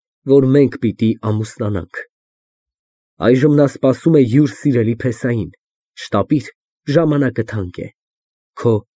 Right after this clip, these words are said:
Ամալիա»։ Վերջացնելով նամակը, նա զանգահարեց։ Ծերուկ սպասավորը ներս եկավ, բայց զարմանքից սառեցավ դռան մոտ։ «Հը,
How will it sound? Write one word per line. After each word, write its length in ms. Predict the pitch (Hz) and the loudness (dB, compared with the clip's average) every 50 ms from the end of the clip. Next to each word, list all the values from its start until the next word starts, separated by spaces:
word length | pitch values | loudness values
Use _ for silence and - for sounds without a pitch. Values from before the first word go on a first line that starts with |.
| _ | _
Ամալիա»։ 520 | - 95 90 85 82 85 85 82 85 - - - _ _ _ _ _ _ _ _ _ _ _ _ _ _ _ _ _ _ _ _ _ _ _ _ _ | -8 -6 -6 -6 -6 -8 -10 -10 -10 -12 -12 -14 _ _ _ _ _ _ _ _ _ _ _ _ _ _ _ _ _ _ _ _ _ _ _ _ _
Վերջացնելով 760 | - 107 131 - - - 180 175 - - 185 175 170 196 202 175 | 0 0 0 0 2 0 0 0 2 2 4 6 6 6 6 6
նամակը, 420 | 160 151 147 156 180 175 175 175 151 | 4 4 4 4 4 4 4 2 2
նա 120 | 143 143 | 4 4
զանգահարեց։ 680 | 139 117 131 120 117 113 110 90 92 87 - 60 - - - - - _ _ _ _ _ _ _ _ _ _ _ _ _ - | 2 2 0 0 0 0 -2 -2 -4 -6 -8 -10 -10 -12 -14 -20 -20 _ _ _ _ _ _ _ _ _ _ _ _ _ -2
Ծերուկ 300 | - 131 123 143 202 165 | 0 2 4 4 4 2
սպասավորը 640 | - - - 143 131 - - 123 110 117 135 143 147 | 2 0 0 0 0 0 0 0 2 2 2 4 4
ներս 260 | 147 160 160 - - - | 4 4 2 0 0 -4
եկավ, 320 | - 87 - - - - - - _ _ _ _ _ | -4 -4 -4 -6 -12 -14 -16 -20 _ _ _ _ _
բայց 360 | - 104 120 123 127 127 - - - - | -4 0 2 4 2 2 0 -4 -12 -8
զարմանքից 800 | 135 113 123 120 110 107 113 113 117 117 - - 151 143 - | -4 0 0 2 2 2 2 0 0 -2 -2 -2 -2 -2 -2
սառեցավ 580 | - - 147 123 117 127 135 131 - 170 151 117 95 | -2 -2 0 0 2 2 0 0 0 0 -2 0 0
դռան 340 | - 113 95 101 90 87 90 | -2 -2 -2 -2 -2 -4 -4
մոտ։ 220 | - - - - - _ _ _ _ _ _ _ _ _ _ _ _ _ _ _ _ _ _ _ _ _ _ _ _ | -6 -8 -10 -16 -20 _ _ _ _ _ _ _ _ _ _ _ _ _ _ _ _ _ _ _ _ _ _ _ _
«Հը, 180 | - 135 180 185 | -4 -2 0 0